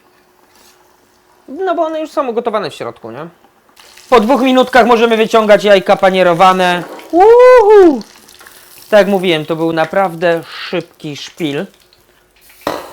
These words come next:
Piękne, gorące. No i co? Wykładamy, słuchajcie, możemy wykładać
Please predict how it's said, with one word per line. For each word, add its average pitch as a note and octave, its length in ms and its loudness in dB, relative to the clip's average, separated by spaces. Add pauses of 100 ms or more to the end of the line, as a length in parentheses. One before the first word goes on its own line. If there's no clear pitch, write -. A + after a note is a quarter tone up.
(120)
Piękne, F#3 540 -4
gorące. E3+ 560 -4 (240)
No B3 100 -4
i E4 100 -2
co? A3 320 2 (220)
Wykładamy, G3 680 -2
słuchajcie, F3+ 600 -4
możemy A3+ 340 -2
wykładać F#3 640 0